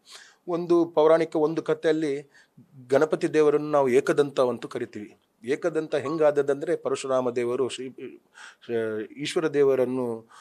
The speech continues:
ಆ, ಭೇಟಿಯಾಗ್ಲಿಕ್ಕೆ ಹೋಗುವಂಥ ಸಂದರ್ಭದಲ್ಲಿ ಗಣಪತಿ ದೇವರವರನ್ನು ನಿರ-, ನಿರಾಕರಿಸ್ತಾರೆ. ಆ ಸಂದರ್ಭದಲ್ಲಿ ಅವರು ಕೊಡಲಿಯನ್ನು ಎಸೆದು ಅವರ ದಂತವನ್ನು ಕಡಿದ್ದಾರೆ.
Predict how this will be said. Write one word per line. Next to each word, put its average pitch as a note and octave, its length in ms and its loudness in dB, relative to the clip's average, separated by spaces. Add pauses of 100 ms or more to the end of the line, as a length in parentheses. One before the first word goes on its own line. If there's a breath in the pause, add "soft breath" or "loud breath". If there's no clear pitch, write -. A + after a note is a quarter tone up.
(160 soft breath)
ಆ, A#2+ 360 -4
ಭೇಟಿಯಾಗ್ಲಿಕ್ಕೆ C3 600 0
ಹೋಗುವಂಥ B2 320 -2
ಸಂದರ್ಭದಲ್ಲಿ C3 760 -2
ಗಣಪತಿ B2 480 -6
ದೇವರವರನ್ನು A#2 520 -2
ನಿರ-, C3+ 300 -6
ನಿರಾಕರಿಸ್ತಾರೆ. C3 800 0
ಆ D#3 100 -4
ಸಂದರ್ಭದಲ್ಲಿ F3 560 -4
ಅವರು C#3 120 2
ಕೊಡಲಿಯನ್ನು C3+ 720 -2 (320 soft breath)
ಎಸೆದು D#3+ 360 -2
ಅವರ C3 180 0
ದಂತವನ್ನು B2+ 760 -4
ಕಡಿದ್ದಾರೆ. A2 560 -12